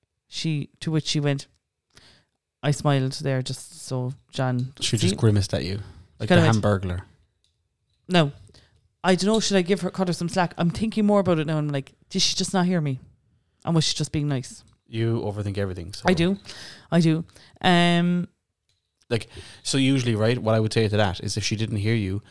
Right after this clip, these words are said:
Speaker 2: what she could have done, and I, like, it happens in
Speaker 1: What?
Speaker 2: a, a lot of conversations,
Speaker 1: What?
Speaker 2: she could have gone, "Excuse me?
Speaker 1: What?
Speaker 2: Oh, I didn't hear, didn't catch that. What's that?"
Speaker 1: What?
Speaker 2: Yeah. Huh?
Speaker 1: Huh?
Speaker 2: Huh? What?
Speaker 1: But it was the Villa Maria Women of Vision Awards.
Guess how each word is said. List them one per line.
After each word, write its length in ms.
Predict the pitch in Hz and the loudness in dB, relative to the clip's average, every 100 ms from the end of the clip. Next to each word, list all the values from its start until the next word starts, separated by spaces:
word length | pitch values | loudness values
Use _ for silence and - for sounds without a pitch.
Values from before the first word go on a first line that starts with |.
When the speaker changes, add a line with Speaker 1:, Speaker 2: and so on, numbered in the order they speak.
| - _ _ _ _ | -20 _ _ _ _
Speaker 2:
what 120 | 107 | -4
she 120 | 107 | -2
could 140 | 107 107 | -2 -2
have 60 | 104 | 0
done, 220 | 104 92 | 0 0
and 140 | 107 | -2
I, 80 | 110 104 | -2 -4
like, 160 | 104 - - | -10 -12 -14
it 100 | 101 | -4
happens 360 | 113 - 98 | -4 -2 -2
in 100 | 95 | 2
Speaker 1:
What? 220 | 92 - 98 | 6 6 4
Speaker 2:
a, 200 | 98 104 | -2 0
a 20 | |
lot 120 | 104 | 0
of 60 | 107 | 0
conversations, 440 | 101 104 226 262 | -2 6 8 8
Speaker 1:
What? 80 | 285 | 4
Speaker 2:
she 160 | 95 - | 0 -2
could 80 | 110 | 0
have 60 | 107 | 0
gone, 160 | 104 98 - - - - | 0 0 -2 -4 -8 -14
"Excuse 280 | - 185 | -10 -6
me? 180 | 202 294 - _ | -6 -6 -12 _
Speaker 1:
What? 220 | - 320 | 4 4
Speaker 2:
Oh, 60 | 139 | 4
I 80 | 127 | -2
didn't 180 | 139 143 | 0 -2
hear, 120 | 160 | -2
didn't 240 | - 131 | -4 -6
catch 180 | 123 139 | -2 -4
that. 100 | - - | -4 -6
What's 140 | - | -4
that?" 360 | 190 147 143 - | -4 -4 -4 4
Speaker 1:
What? 300 | - - - - - - - _ | 4 4 -2 -10 -20 -20 -20 _
Speaker 2:
Yeah. 200 | - - - | -10 -10 -10
Huh? 280 | - 175 254 - - | 2 6 6 2 -8
Speaker 1:
Huh? 220 | - 254 320 - _ _ _ | 0 2 2 -6 _ _ _
Speaker 2:
Huh? 220 | 196 277 269 - _ - _ _ _ _ 247 415 - | -2 -2 -4 -14 _ -20 _ _ _ _ -2 -2 -2
What? 320 | 175 233 339 - - - - | 4 6 4 0 -20 -20 -8
Speaker 1:
But 220 | 190 185 - | 0 0 2
it 80 | 208 | 4
was 200 | 185 - | 4 6
the 260 | 190 185 - | 6 6 4
Villa 260 | 190 269 262 | 4 8 8
Maria 580 | 214 196 202 151 160 - - | 8 8 8 6 4 0 2
Women 440 | 175 175 160 156 - | 4 4 2 -2 -6
of 160 | 151 | -4
Vision 320 | 147 170 156 | 2 2 2
Awards. 460 | 147 135 135 131 - | 0 0 -2 -4 -10